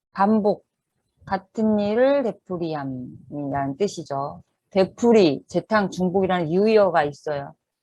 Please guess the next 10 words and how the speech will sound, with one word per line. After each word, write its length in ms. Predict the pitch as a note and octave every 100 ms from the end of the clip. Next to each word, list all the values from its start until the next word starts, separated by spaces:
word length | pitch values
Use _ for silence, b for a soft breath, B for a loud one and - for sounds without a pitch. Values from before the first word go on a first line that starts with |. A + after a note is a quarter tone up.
| _
내가 140 | A#3 A#3
반복이라는 440 | G#3 A3 B3+ A#3
단어가 300 | G#3+ G3 F#3+
한번 280 | G3+ A3+ G3
나왔어. 420 | D3 D#3 D#3+ D3+
그럼 140 | D#3+ D3+
그 100 | F3+
뒤에서는 680 | - G3+ G#3+ G3 F3 F#3+ G#3+ -
되풀이라는 840 | - F3 E3+ - A3+ G3+ F3 E3 D3+
말로 260 | C#3 D3